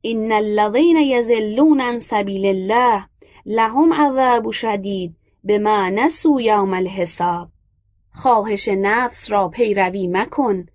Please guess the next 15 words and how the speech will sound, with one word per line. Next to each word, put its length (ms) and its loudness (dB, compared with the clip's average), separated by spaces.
که 120 -4
تو 180 2
را 140 4
از 260 0
راه 240 0
خدا 380 0
گمراه 500 0
می‌کند. 600 -8
کسانی 440 0
که 140 -4
از 180 -4
راه 280 0
خدا 460 0
گمراه 480 2
می‌شوند، 800 -2